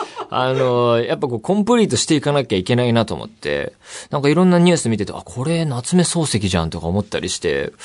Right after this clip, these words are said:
なんか最初から読み出そうと思って、で、Kindleに、iPhoneに入れて、電車の中で読んでたりするんですけど、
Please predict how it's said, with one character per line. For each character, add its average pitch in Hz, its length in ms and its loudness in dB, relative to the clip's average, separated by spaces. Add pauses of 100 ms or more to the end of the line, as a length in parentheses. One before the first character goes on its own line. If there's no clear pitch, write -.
(440)
な 139 100 0
ん 127 60 -2
か 107 80 -4
最 143 180 0
初 160 160 -2
か 156 80 2
ら 143 80 4
読 127 180 4
み 147 140 2
出 143 120 4
そ 135 240 4
う - 40 0
と 85 160 -2
思 107 140 2
っ 123 40 0
て、 110 520 0
で、 120 100 0
Kindle 110 540 4
に、 82 140 0 (220)
iPhone 156 440 2
に 78 140 -6
入 90 100 -2
れ 127 100 2
て、 123 260 2
電 113 220 2
車 139 140 -2
の 135 60 0
中 117 180 0
で 85 80 -2
読 104 140 2
ん - 20 2
で 104 80 2
た - 100 -8
り - 80 -10
す - 160 -2
る 101 60 4
ん 95 80 4
で - 80 -12
す - 100 -8
け 85 120 -2
ど、 85 280 0